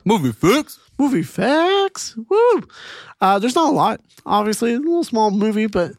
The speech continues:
Speaker 1: Let's hear it.
Speaker 2: this was shot in and around the remote village of Sotelo,
Speaker 1: Oh.
Speaker 2: uh, Morisco, in the countryside of northern Portugal.
Speaker 1: Oh, wow.
Speaker 2: Not, would, I would not guess it was in
Speaker 1: Yeah,
Speaker 2: Portugal.
Speaker 1: I was really surprised to hear that.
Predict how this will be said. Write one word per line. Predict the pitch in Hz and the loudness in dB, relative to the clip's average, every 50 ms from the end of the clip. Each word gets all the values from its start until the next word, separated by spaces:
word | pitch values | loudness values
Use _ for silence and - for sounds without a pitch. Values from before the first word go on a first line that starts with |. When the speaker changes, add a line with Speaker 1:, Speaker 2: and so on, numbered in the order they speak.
| _ - | _ -12
Speaker 1:
Let's | 139 - - | -12 -8 -6
hear | 175 185 | -4 -2
it. | |
Speaker 2:
this | 196 208 - - | -2 -2 -2 -2
was | 233 220 208 | -2 -2 -2
shot | - - - 190 220 254 262 - - _ _ _ - | -2 -2 0 0 2 0 0 -2 -6 _ _ _ -2
in | 185 196 220 262 277 302 | -2 0 0 0 -2 -2
and | - 208 202 196 | -2 -2 -2 -2
around | 190 160 156 170 170 185 196 | 0 0 0 0 0 0 0
the | 185 170 | 0 -2
remote | 160 156 156 180 190 185 | -2 -2 -2 -4 -4 -2
village | 202 202 196 202 202 190 - - _ | -2 0 0 0 0 -2 -4 -6 _
of | 175 165 165 165 156 - - _ _ _ | 0 0 0 0 -2 -6 -14 _ _ _
Sotelo, | - - - 175 156 - - - 160 175 233 269 226 160 151 147 147 170 170 - _ _ - - - - | -18 -6 -4 -4 -4 -4 -4 -2 -2 0 0 0 0 2 2 0 0 -2 -4 -6 _ _ -20 -20 -18 -8
Speaker 1:
Oh. | - 104 139 143 107 | -6 -4 -4 -2 0
Speaker 2:
uh, | - 170 170 165 160 160 156 156 156 | 0 2 2 2 2 2 0 0 -2
Morisco, | 151 151 165 165 165 196 214 - - - 170 143 143 147 165 165 - | -4 -4 -4 -2 -2 -2 -4 -6 -6 -4 -2 -2 -2 -2 -4 -4 -6
in | - 175 165 | -6 -4 -4
the | 156 151 | -4 -4
countryside | - - 202 202 - 240 233 202 - 190 185 196 196 | -4 -4 -6 -4 -2 -4 -4 -4 -2 -2 0 0 0
of | 180 165 147 156 | -2 -4 -4 -4
northern | 151 151 151 165 175 - 202 202 190 170 | -4 -4 -2 -4 -4 -4 -4 -6 -4 -6
Portugal. | - - - 151 170 185 - 165 127 120 101 - - - - _ _ - _ | -8 -6 -4 -4 -4 -4 -6 -8 -8 -8 -10 -12 -14 -18 -20 _ _ -14 _
Speaker 1:
Oh, | - 147 202 220 160 92 - - - - - _ - - | -2 -2 0 0 -2 -2 -4 -8 -14 -18 -20 _ -20 -12
wow. | 131 131 147 185 190 120 98 - - | -8 -6 -4 -4 -4 -6 -8 -8 -12
Speaker 2:
Not, | - 139 147 202 233 233 240 | -10 -6 -4 -4 -4 -6 -4
would, | 190 185 175 - | -6 -6 -6 -6
I | - 170 165 | -4 -4 -2
would | 160 160 156 | -2 -2 -2
not | 151 151 165 180 170 - - _ | -2 -2 -2 -4 -4 -8 -10 _
guess | - 151 151 - - | -4 -2 -2 -2 -4
it | 147 | -4
was | 143 147 - | -6 -4 -4
in | 156 | -4
Speaker 1:
Yeah, | 139 147 156 | -2 -2 -2
Speaker 2:
Portugal. | 151 135 113 139 - - | -2 -4 -6 -8 -6 -4
Speaker 1:
I | 123 | -4
was | 139 143 127 - | -4 -4 -4 -4
really | 107 113 123 139 | -4 -2 -2 -2
surprised | 139 - - 139 135 127 | -4 -4 -4 -6 -4 -4
to | - | -4
hear | 117 123 143 | -4 -4 -2
that. | 135 107 98 113 | -2 -4 -4 -6